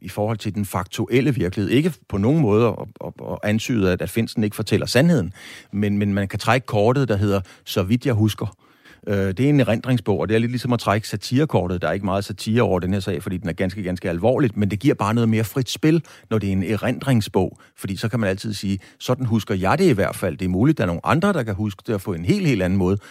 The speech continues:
men det er i hvert fald sådan, jeg husker det. Så, så, så det er jo også en, øh, en sparet bog. Så kan man sige, "Hvorfor kommer sagen nu? Er det for at påvirke valget?" Omvendt, hvis den ikke var kommet endnu,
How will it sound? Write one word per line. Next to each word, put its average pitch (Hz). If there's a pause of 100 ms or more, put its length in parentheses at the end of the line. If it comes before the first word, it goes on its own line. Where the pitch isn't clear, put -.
(140)
men 101
det 92
er -
i -
hvert 127
fald 123
sådan, 92 (260)
jeg 107
husker 98
det. 85 (420)
Så, 107
så, 107
så 117
det 107
er 147
jo 160
også 147
en, 131
øh, 98
en 101
sparet 104
bog. 101
Så 147
kan 175
man 151
sige, 123
"Hvorfor 147
kommer 127
sagen 123
nu? 135 (480)
Er 95
det 90
for 107
at 85
påvirke 156
valget?" 107 (540)
Omvendt, 147
hvis 110
den 123
ikke 160
var 214
kommet 120
endnu, 104